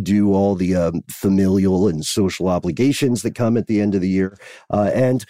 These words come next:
we hope that you enjoy them as much as we enjoy making them. So with that in mind, uh, now that we're in the holiday spirit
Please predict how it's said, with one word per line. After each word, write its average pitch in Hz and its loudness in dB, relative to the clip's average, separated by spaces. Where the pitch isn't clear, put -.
we 131 2
hope 160 0
that - -2
you 113 2
enjoy 104 2
them 107 0
as 107 0
much 101 0
as 95 0
we 101 2
enjoy 87 0
making 95 0
them. 69 -4
So 113 0
with 147 0
that 175 0
in 117 0
mind, 90 -4
uh, 95 0
now 107 0
that 98 -2
we're 98 0
in 95 0
the 90 -2
holiday 101 0
spirit 87 -2